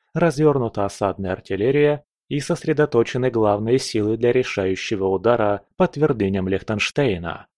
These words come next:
Но в этот момент, когда первые ряды уже начали занимать позиции, произошло нечто непредвиденное.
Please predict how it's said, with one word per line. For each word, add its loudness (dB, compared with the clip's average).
Но 0
в 2
этот 0
момент, -6
когда 0
первые 0
ряды 0
уже 0
начали -2
занимать 0
позиции, -2
произошло 2
нечто 0
непредвиденное. 0